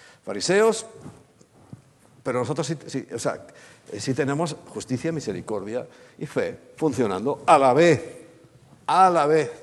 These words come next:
que el diezmo. Y eso nos beneficia mucho. Bueno, la ley evidentemente confirma,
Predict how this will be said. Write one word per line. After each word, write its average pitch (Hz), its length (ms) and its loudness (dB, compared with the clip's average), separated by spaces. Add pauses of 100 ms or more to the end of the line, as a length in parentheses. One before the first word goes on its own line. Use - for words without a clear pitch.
(800)
que 117 120 -6
el 95 120 -6
diezmo. 85 420 -12 (260)
Y 156 80 -6
eso 165 140 -6
nos 120 140 -6
beneficia 90 560 -14
mucho. - 300 -20 (100)
Bueno, 131 220 -4 (1800)
la 139 120 2
ley 202 120 6
evidentemente 147 560 2
confirma, 139 580 -2